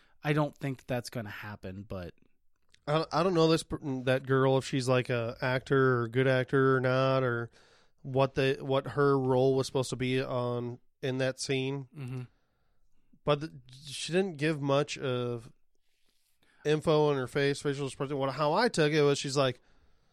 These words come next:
Speaker 2: "Dude, what the fuck, man?
Speaker 1: Mm-hmm.
Speaker 2: You, you're a real weirdo and creep. Uh,
Speaker 1: So,
Speaker 2: I gotta get to my bus."
Speaker 1: that,
Speaker 2: Like,
Speaker 1: that's how I took it too.
Speaker 2: and she's probably not even gonna <laughs> go to the law anymore. <laughs> Like,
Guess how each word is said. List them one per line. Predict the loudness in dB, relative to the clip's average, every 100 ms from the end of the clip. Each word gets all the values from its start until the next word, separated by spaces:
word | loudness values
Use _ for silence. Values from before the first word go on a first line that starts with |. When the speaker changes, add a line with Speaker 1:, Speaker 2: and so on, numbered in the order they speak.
| _ _ _ _ _ _
Speaker 2:
"Dude, | -8 -6 -6
what | -10 -10
the | -12
fuck, | -14 -6 -2 -2 -4
man? | -8 -6 -4
Speaker 1:
Mm-hmm. | -4 -2 -2 -4 -10 _
Speaker 2:
You, | -12 -6 -6 -8 _
you're | -12 -4 -2 0
a |
real | -2 -2 0 0
weirdo | 0 -2 0 0 -2 -4
and | -8
creep. | -2 -2 -2 -8 _ _ _ _ _
Uh, |
Speaker 1:
So, | -2 0 0 2
Speaker 2:
I | 4
gotta | 4 4
get | 2
to | 0
my | -2
bus." | 0 0 2
Speaker 1:
that, | 2
Speaker 2:
Like, | 2 2
Speaker 1:
that's | 0 2
how | 0 0
I | -2
took | -6
it | -8 -12
too. | -2
Speaker 2:
and | 2 4 2 -4 _ _ _ _
she's | -2 0
probably | 0 0 2
not | 2
even | 2 0
gonna | -2
<laughs> |
go | 2 4
to | 6
the | 4
law | 4 4 4
anymore. | 2 2 2 6
<laughs> | 6 6
Like, | 4 4